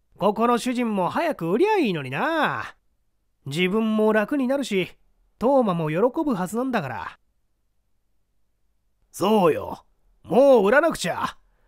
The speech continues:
長引いちゃ、いくら起業家にしたって感づくからね。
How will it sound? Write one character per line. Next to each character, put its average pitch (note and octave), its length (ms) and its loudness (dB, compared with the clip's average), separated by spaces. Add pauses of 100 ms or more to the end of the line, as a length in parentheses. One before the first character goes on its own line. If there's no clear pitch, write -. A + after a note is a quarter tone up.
(380)
長 F3 400 0
引 G#3 100 0
い E3 40 -6
ち D#3+ 120 -4
ゃ、 - 280 -4 (140)
い G#3+ 160 -4
く C4 120 0
ら A#3 180 2
起 G#3 160 -6
業 A#3+ 180 2
家 A#3 120 -2
に A3+ 100 -2
し - 40 -10
た A#3 80 0
っ - 100 -10
て F3 160 -4
感 D4 220 0
づ D4 100 -2
く - 120 -10
か C3+ 100 -8
ら G#2+ 80 -14
ね。 C#3 500 -4